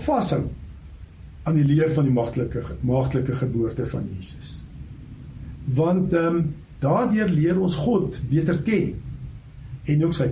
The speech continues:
plan en doel met ons mense. Dis deel van God se plan en doel en verlossing wat hy vir ons gebring het. En dan lees ons ook dat Matteus, soos 'n goeie Jood, begin sy,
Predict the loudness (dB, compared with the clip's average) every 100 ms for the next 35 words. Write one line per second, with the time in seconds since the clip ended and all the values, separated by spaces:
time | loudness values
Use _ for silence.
0 | 0 0 2 4 2 0 -6 -6 0 2
1 | 4 4 4 4 4 2 2 0 0 -2
2 | -2 -6 -8 -10 -12 -12 -14 -14 -16 -14
3 | -14 -2 0 2 4 4 4 4 2 2
4 | 0 2 0 0 0 0 0 -4 -12 -16
5 | -18 -6 0 2 4 4 4 2 -2 -8
6 | -18 -20 -18 -18 -2 0 2 4 4 4
7 | 2 -2 -6 -10 -6 -2 0 0 -2 -4
8 | -6 -6 -8 -12 -14 -14 -12 -12 -14 -16
9 | -16 -16 -16 -18 -18 -18 -18 -16 -16 -14
10 | -2 2 4 4 4 4 4 2 2 4
11 | 2 0 -4 -2 0 2 2 4 4 2
12 | -2 -8 -14 -20 -12 -4 -2 0 2 2
13 | 4 4 4 2 0 -4 -12 -14 -14 -14
14 | -12 -12 -4 -2 0 0 2 2 2 0
15 | 0